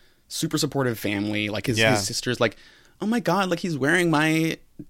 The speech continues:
Speaker 1: you know, cheetah print pants. Like, what the heck, Mom?" And then the parents are like, "Mm, I don't know. Like, oh well." <laughs> You know,
Speaker 2: Yeah.
Speaker 1: like <laughs>
Speaker 2: It, it is, it is, like,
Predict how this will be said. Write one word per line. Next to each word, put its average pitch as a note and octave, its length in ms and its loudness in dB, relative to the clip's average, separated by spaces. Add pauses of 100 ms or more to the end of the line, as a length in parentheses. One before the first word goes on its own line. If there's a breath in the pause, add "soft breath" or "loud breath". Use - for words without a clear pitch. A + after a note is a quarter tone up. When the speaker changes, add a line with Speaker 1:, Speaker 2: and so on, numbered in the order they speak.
(160)
Speaker 1:
you - 140 -2
know, C#3 140 2
cheetah D#3 400 0 (180)
print - 480 0
pants. D3+ 600 2
Like, C#3 100 -2
what D#3+ 140 -4
the - 100 -2
heck, F3 300 2
Mom?" B2+ 320 2
And C3+ 100 4
then B2 120 2
the A2+ 60 -2
parents B2 220 -2
are C3 100 4
like, - 100 -6
"Mm, F#3 200 0 (140)
I A3+ 200 0
don't C3 260 4
know. A#2 200 2
Like, C3 220 2 (180)
oh - 120 8
well." C#3 500 6
<laughs> - 20 0
You D3+ 80 8
know, - 120 10
Speaker 2:
Yeah. A2+ 180 12
Speaker 1:
like - 220 4
<laughs> - 360 -6
Speaker 2:
It, B2+ 220 8
it C#3 200 10
is, D3 360 8
it B2+ 160 6
is, C3 240 8
like, A#2+ 180 8